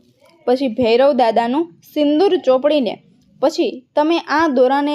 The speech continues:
પોતાના પગમાં બાંધો છો અથવા પોતાના ઘરની રક્ષા માટે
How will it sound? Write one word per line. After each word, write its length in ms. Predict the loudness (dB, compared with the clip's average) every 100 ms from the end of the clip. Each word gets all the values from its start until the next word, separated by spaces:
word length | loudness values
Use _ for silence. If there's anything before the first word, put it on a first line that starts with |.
| -4
પોતાના 500 | -2 -2 -2 -2 -2
પગમાં 540 | -2 -2 0 0 -2 -2
બાંધો 340 | 0 0 -2 -4
છો 180 | -6 -14 -16 _ _ _ _ _ _ -8
અથવા 460 | -4 -4 -2 -2 -4 -10 _ _ _
પોતાના 520 | -2 0 0 0 -2 -6 _ _ _ _ _ _ -6
ઘરની 500 | 0 2 2 2 2
રક્ષા 420 | 2 -2 -2 0 0
માટે 340 | 0 0